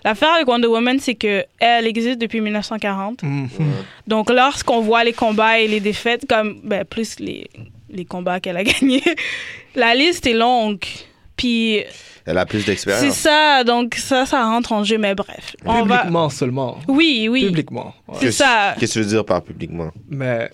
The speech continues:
Speaker 2: son histoire publique, je veux dire qu'elle est là
Speaker 1: Mhm.
Speaker 2: avant
Speaker 3: Mhm.
Speaker 2: même Captain
Speaker 3: Ouais.
Speaker 2: Marvel, ça,
Speaker 3: Ouais.
Speaker 2: elle a plus, c'est sûr qu'elle
Speaker 3: Ouais.
Speaker 2: a plus d'expérience.
Speaker 1: Ouais, donc tout ce qui arrive, il y a plus de poids, mais
Speaker 2: Mais t'as raison aussi,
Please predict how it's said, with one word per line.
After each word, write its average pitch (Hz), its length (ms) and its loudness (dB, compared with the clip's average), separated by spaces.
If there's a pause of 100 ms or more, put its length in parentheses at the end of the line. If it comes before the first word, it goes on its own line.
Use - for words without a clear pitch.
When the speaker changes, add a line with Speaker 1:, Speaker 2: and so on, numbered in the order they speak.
(140)
Speaker 2:
son - 220 -4
histoire 143 440 -2
publique, 143 760 -6 (340)
je 135 60 -10
veux 131 60 -2 (100)
dire 131 140 -4
qu'elle 131 160 -2
est 123 80 0
là 139 320 -2 (500)
Speaker 1:
Mhm. 262 100 0
Speaker 2:
avant 139 260 2
Speaker 3:
Mhm. 139 80 0
Speaker 2:
même 135 320 -2 (280)
Captain - 280 2
Speaker 3:
Ouais. - 40 0
Speaker 2:
Marvel, 127 440 -2
ça, - 140 -2
Speaker 3:
Ouais. 127 60 0
Speaker 2:
elle 120 60 -2
a 117 100 -4
plus, 123 300 -10
c'est - 200 -12
sûr 135 180 -6
qu'elle - 100 -2
Speaker 3:
Ouais. - 60 0
Speaker 2:
a - 40 -4
plus - 140 -14
d'expérience. 120 540 -8 (140)
Speaker 1:
Ouais, 233 200 2
donc 220 220 -2
tout 269 120 -2
ce - 80 -8
qui 262 80 0
arrive, 226 200 0
il 233 40 0
y - 20 0
a 190 60 -4
plus 220 260 -6
de 196 100 -2
poids, 269 580 0
mais 214 220 0
Speaker 2:
Mais 170 80 4
t'as 180 80 2
raison 190 300 2
aussi, 175 560 -2